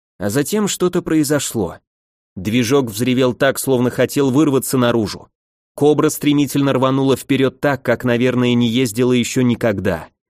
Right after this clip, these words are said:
Я лишь мельком глянул на спидометр. «Сто пятьдесят», пробормотал я, видя, как снаружи всё аж смазалось. Пылило нещадно.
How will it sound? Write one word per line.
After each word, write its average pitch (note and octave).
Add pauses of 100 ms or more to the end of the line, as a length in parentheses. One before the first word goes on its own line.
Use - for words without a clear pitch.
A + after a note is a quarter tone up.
(180)
Я G#2+
лишь B2+
мельком D3
глянул C3+
на C3+
спидометр. D3+ (400)
«Сто -
пятьдесят», G2+ (100)
пробормотал G2+
я, A2
видя, F#2+
как G#2+
снаружи A#2 (100)
всё -
аж A#2
смазалось. F#2 (340)
Пылило D#3
нещадно. G#2